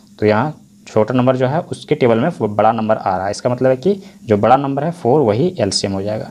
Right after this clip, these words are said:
ये फ़ोर एलसीएम हो गया और टू से इसको डिवाइड देते हैं, तो टू टू जा फ़ोर, टू बार में जा रहा है तो टू फ़ाइव जा टेन हो गया, टू फ़ाइव जा टेन माइनस फ़ोर वन जा फ़ोर, एक बार में जा रहा है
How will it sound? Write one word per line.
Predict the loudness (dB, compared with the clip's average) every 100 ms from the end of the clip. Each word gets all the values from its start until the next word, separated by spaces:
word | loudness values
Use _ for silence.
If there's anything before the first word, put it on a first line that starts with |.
| -10
ये | -2 -2
फ़ोर | 0 2 2
एलसीएम | 0 -2 0
हो |
गया | 0 -2 -6 -14 -20 -20 -20 -20 -20 -20 -20 -20 -20 -20 -20 -20 2
और | 6 6 4 0 -8 _ _ _ -2
टू | 0
से | 2
इसको | 2 4 0 0 -10 -20 -20 -20 -18 -2
डिवाइड | 2 4 2
देते | -2 -4
हैं, | -4 -6 -12
तो | -20 -4
टू | 0
टू | 4 4
जा | 4
फ़ोर, | 2 0 2
टू | 2
बार | 2
में | 2
जा | 2
रहा | 2 0
है |
तो | -4 -6
टू | -6 -4
फ़ाइव | -2 -2
जा | -2 -4 -6 -6
टेन | -4
हो | -4
गया, | -8 -12 -16 -20 -20 -20 -20 -20 -20 -20 -18
टू | -6
फ़ाइव | 0 0
जा | 2 0
टेन | 0 -2
माइनस | -2 -4 -2 -2 -4 -8 -14 -20 -20 -20 -20 -20 -20 -20 -20 -20 -20 -6
फ़ोर | 2 4
वन | 4 2
जा | 2
फ़ोर, | 2 0
एक | 0 0
बार | 2
में | 2
जा | 2
रहा | 2 -2
है | -6